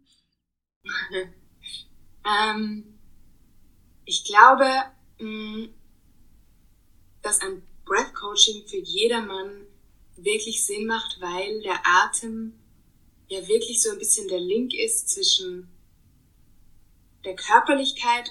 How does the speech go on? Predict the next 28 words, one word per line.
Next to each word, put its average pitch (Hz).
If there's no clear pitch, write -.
und 196
der 180
Psyche 185
und 170
dem 165
Mentalen. 165
Und 185
das -
finde 196
ich -
einfach 370
so -
unfassbar 202
wertvoll, 170
ähm, 175
weil 180
wir 185
gehen 202
durch -
dieses 185
Leben 220
von 190
Anfang 226
bis -
Ende, 403
atmen -
wir 339
durch 180